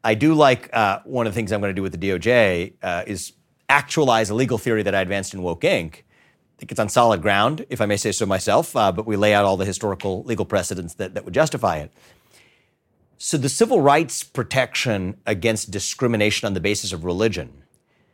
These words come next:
doesn't just mean that you can't dis-, you cannot discriminate against an employee for their religion. It also means that you as the employer cannot force an employee to bow down to your religion.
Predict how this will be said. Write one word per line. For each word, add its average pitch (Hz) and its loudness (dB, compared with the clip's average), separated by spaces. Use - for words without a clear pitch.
doesn't 196 4
just 165 0
mean 104 -2
that 123 -4
you 113 -6
can't 117 -2
dis-, - -6
you 113 -4
cannot 123 0
discriminate 113 0
against 101 -4
an 101 -6
employee 104 0
for 117 -4
their 95 -2
religion. 71 -12
It 147 6
also 214 6
means 170 2
that 135 -4
you 160 2
as 143 4
the 127 0
employer 123 2
cannot 127 -6
force 135 -2
an 117 -4
employee 107 -2
to 107 -4
bow 95 2
down 98 2
to 85 -6
your 73 -8
religion. - -18